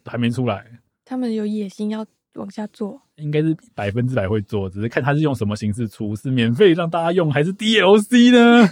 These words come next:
Speaker 2: <laughs>
Speaker 1: 还是资料片呢？<laughs> 不知道啊，对，但，但是就，就是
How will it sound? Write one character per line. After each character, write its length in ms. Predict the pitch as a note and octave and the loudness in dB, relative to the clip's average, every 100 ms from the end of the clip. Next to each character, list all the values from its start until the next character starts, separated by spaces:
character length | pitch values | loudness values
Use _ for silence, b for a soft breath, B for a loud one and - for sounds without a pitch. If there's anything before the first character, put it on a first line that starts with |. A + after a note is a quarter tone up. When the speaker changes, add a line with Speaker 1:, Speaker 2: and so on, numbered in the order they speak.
| C#4+ | 2
Speaker 2:
<laughs> 160 | C4+ F3+ | -4 0
Speaker 1:
还 100 | A3 | 2
是 100 | C4+ | 2
资 180 | C4 | 2
料 180 | C#4+ C4+ | 4 4
片 200 | C4 C#4 | 4 4
呢？ 280 | B3+ C4 C4 - - A3 C4 C4 G#3 | 4 4 4 0 -6 0 2 4 4
<laughs> 600 | D#4+ E3+ D#4+ D#4+ C#4 - | 2 2 2 2 -2 -2
不 100 | D#3 | -4
知 140 | C3+ | 0
道 140 | B2+ A#2+ | 2 4
啊， 220 | G#2+ G#2 | 2 0
对， 200 | A#2 A2+ | -2 -2
但， 200 | B2+ C3+ | -4 -4
但 220 | C#3 B2+ | -4 -4
是 100 | B2+ | -4
就， 160 | A#2+ A#2+ | -6 -6
就 160 | A2+ A#2 | -6 -10
是 380 | A#2+ A#2 A#2+ | -8 -8 -8